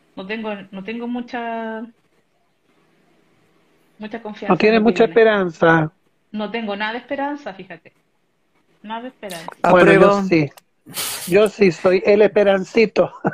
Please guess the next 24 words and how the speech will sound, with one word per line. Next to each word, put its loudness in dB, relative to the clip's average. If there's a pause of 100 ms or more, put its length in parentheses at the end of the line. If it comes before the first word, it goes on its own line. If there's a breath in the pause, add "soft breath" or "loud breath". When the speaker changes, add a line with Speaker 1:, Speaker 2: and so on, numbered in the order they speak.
(100)
Speaker 2:
<laughs> -4
Speaker 1:
Esperanza. -2
Speaker 2:
El 6
Esperancito 4
de 6
Conchalí. 4
Speaker 3:
<laughs> 2 (2500 loud breath)
Eh, 4
mm, 4 (880 loud breath)
sí, 4
es 6
interesante. 4
Yo 4
me 4
quedo, 4
eh, 6
con 4
lo 4
que 2
planteaba, 4
fíjate, 4
el 2
profesor 2
Artés, -2